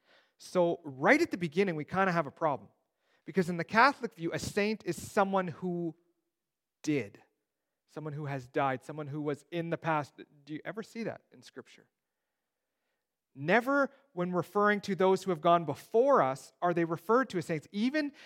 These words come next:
in Hebrews eleven, when you read through this great hall of faith and all these people that were waiting for the promises of God and who were faithful,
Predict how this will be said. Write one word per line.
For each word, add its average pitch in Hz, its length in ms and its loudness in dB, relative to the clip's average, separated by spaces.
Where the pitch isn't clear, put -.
in 185 80 -4
Hebrews 202 420 -6
eleven, 147 360 2
when 156 100 -8
you 170 120 -2
read 180 220 0
through 185 120 -6
this 156 140 -4
great 196 280 0
hall 202 320 4
of 185 80 -2
faith 180 240 -2
and 151 100 -8
all 185 140 0
these 202 200 -2
people 202 300 -6
that 160 120 0
were 156 100 -2
waiting 190 420 4
for 190 160 -2
the 185 80 -4
promises 180 500 -2
of 151 100 -10
God 170 240 6
and 156 100 -2
who 170 80 -4
were 156 100 2
faithful, 208 760 2